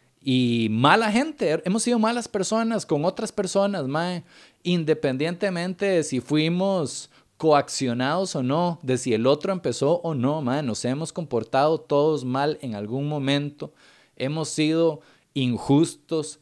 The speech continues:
crueles, hostiles, eh, con, con otros seres humanos, mae, solo porque estamos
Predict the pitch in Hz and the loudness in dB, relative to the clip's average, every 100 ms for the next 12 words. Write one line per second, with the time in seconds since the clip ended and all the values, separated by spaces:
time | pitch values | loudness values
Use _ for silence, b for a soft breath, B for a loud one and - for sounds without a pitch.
0 | _ _ - 135 139 156 160 151 - - | _ _ 4 6 8 6 2 -4 -8 -18
1 | _ 131 117 - - - 143 160 165 175 | _ -4 -4 -4 -6 0 4 4 2 -2
2 | - - _ _ _ - 98 95 87 87 | -10 -18 _ _ _ -10 -6 -6 -6 -8
3 | _ _ _ _ _ _ _ _ _ _ | _ _ _ _ _ _ _ _ _ _
4 | _ _ _ _ _ _ _ _ _ - | _ _ _ _ _ _ _ _ _ 0
5 | 127 120 123 131 139 165 185 196 196 - | 0 0 -2 0 0 -2 -2 0 -2 -2
6 | 143 170 220 160 107 104 104 170 180 190 | 0 0 0 -2 -2 -2 0 2 2 -2
7 | - 151 - 190 185 196 196 - | -2 -4 0 2 2 -2 -8 -16